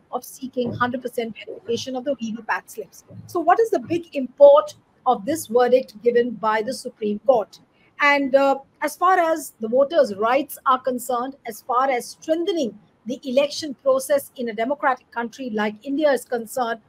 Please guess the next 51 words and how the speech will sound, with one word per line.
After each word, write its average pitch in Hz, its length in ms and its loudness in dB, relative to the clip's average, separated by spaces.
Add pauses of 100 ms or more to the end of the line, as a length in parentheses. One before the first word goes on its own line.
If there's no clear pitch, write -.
(160)
what 277 300 2
does 294 180 0
this 247 240 0
verdict 220 480 -2 (180)
really 247 460 2
mean? 208 320 -4 (580)
Joining 349 320 4
me 320 120 0
now 285 320 4
is 254 280 4
veteran 254 320 -4
Supreme 269 340 -10
Court 247 240 -2
lawyer 226 320 0
Sanjay 220 420 -2
Hegde, 220 400 2
who's 220 180 -8
also 311 280 -4
been 277 260 -4
one 247 120 0
of 247 80 -2
the 226 80 -2
lawyers 226 420 0
who 208 180 -16
were, 208 160 -6 (200)
who 214 180 -4
were, 208 240 -2
uh, 196 80 -8 (180)
fighting 269 320 -4
this 214 200 -4
case. 262 200 -6
Thank 240 220 -10
you 269 80 -20
so 277 140 -8
much, 311 160 -8
Mister 254 200 -10
Hegde, 220 320 -4
for - 120 -8
joining. 214 360 -4 (580)
And, 269 260 4
uh, 269 180 4 (160)
your 320 160 2
first 370 380 0
thoughts 294 340 4 (100)
at 262 140 0
the 240 80 2
verdict 254 400 2
which 233 160 -6
has 233 160 -4
come, 226 260 -8
because 254 380 -2